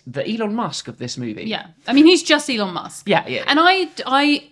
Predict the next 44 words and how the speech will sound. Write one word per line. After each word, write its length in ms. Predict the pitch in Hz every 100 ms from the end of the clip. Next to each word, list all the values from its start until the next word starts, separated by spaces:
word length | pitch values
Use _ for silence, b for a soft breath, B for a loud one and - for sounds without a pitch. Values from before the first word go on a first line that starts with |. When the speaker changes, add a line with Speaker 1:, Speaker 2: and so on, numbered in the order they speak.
| -
Speaker 2:
people 180 | 330
have 80 | 330
commented 320 | 269 226 208
on 100 | 196
this, 160 | 190 185
but 120 | - -
I 380 | 208 214 208
also 580 | - 202 202 - 175 180 180
love 240 | 196 185
the 60 | 170
fact 260 | 190 -
that 100 | -
Rian 240 | 185 196 190
Johnson 320 | 202 180 185
must 200 | 180 -
have 80 | 185
been 60 | 175
seeing 280 | 185 175 -
all 160 | 185
of 60 | 180
this 140 | 180
shit 160 | - -
with 100 | 196
Elon 220 | 185 185
Musk 260 | 180 170 -
pop 220 | 185 175
off 180 | 175 180
and 80 | 175
being 200 | 180 180
like, 380 | 170 170 _ _ _ -
Speaker 1:
Excellent. 360 | 139 - - -
Speaker 2:
"Cannot 420 | - 311 349 294
believe 460 | 214 190 180 175
that 80 | 196
I 80 | 180
made 300 | 180 175 175
this 180 | 190 -
movie 380 | 202 190 175 170
at 200 | 185 -
Speaker 1:
<laughs> 160 | -
Speaker 2:
such 220 | 269 262 -
a 80 |
specific 680 | 302 - 214 208 202 208 196
time 460 | - 175 175 170 175